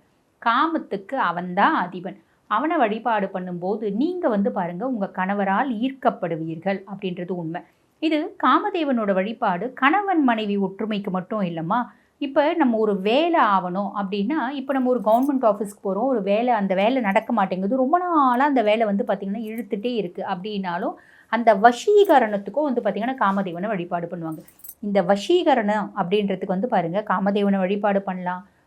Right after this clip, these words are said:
ரதி தேவியை வழிபாடு பண்ணலாம், இப்படி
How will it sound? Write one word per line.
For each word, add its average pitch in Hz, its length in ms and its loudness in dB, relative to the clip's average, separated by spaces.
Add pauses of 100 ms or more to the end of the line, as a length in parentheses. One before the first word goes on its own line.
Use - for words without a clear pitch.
(140)
ரதி 247 460 4
தேவியை 214 420 0
வழிபாடு 180 480 -4
பண்ணலாம், 175 400 -12
இப்படி 208 260 -8